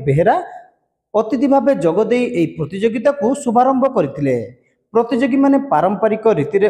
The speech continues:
ଅରୁଆ ଚାଉଳ ପିଠଉରେ ଉତ୍କଳୀୟ ପ୍ରାଚୀନ କଳା ସଂସ୍କୃତିକୁ ବିଦ୍ୟାଳୟ ଚଟାଣରେ ଆଙ୍କିଥିଲେ। ଚଳିତ ବର୍ଷ ଲକ୍ଷ୍ମୀପାଦ ପୃଷ୍ଠଭୂମିକୁ ନେଇ ସମସ୍ତେ ଝୋଟି ଅଙ୍କନ କରିଥିଲେ। ଏହି ପ୍ରତିଯୋଗିତାକୁ ନେଇ ମହିଳାଙ୍କ ମଧ୍ୟରେ ବେଶ୍ ଉତ୍ସାହ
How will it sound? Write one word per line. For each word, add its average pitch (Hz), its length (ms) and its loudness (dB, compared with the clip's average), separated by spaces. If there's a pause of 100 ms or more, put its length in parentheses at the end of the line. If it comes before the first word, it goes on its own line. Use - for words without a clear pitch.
(140)
ଅରୁଆ 165 240 2
ଚାଉଳ 208 280 2 (120)
ପିଠଉରେ 185 440 0 (120)
ଉତ୍କଳୀୟ 202 480 0
ପ୍ରାଚୀନ 165 400 -8
କଳା 202 200 2
ସଂସ୍କୃତିକୁ 208 600 -6 (120)
ବିଦ୍ୟାଳୟ 190 440 2 (100)
ଚଟାଣରେ 214 520 0
ଆଙ୍କିଥିଲେ। 151 560 -4 (600)
ଚଳିତ 233 260 2
ବର୍ଷ 262 260 0 (120)
ଲକ୍ଷ୍ମୀପାଦ 214 560 -2 (100)
ପୃଷ୍ଠଭୂମିକୁ 208 680 -2
ନେଇ 220 140 0
ସମସ୍ତେ 196 460 -2 (460)
ଝୋଟି 220 300 2
ଅଙ୍କନ 269 360 2
କରିଥିଲେ। 139 480 -2 (500)
ଏହି 175 100 2 (100)
ପ୍ରତିଯୋଗିତାକୁ 226 720 0
ନେଇ 269 160 2
ମହିଳାଙ୍କ 185 400 0
ମଧ୍ୟରେ 220 340 0 (100)
ବେଶ୍ 170 180 0 (160)
ଉତ୍ସାହ 262 300 -2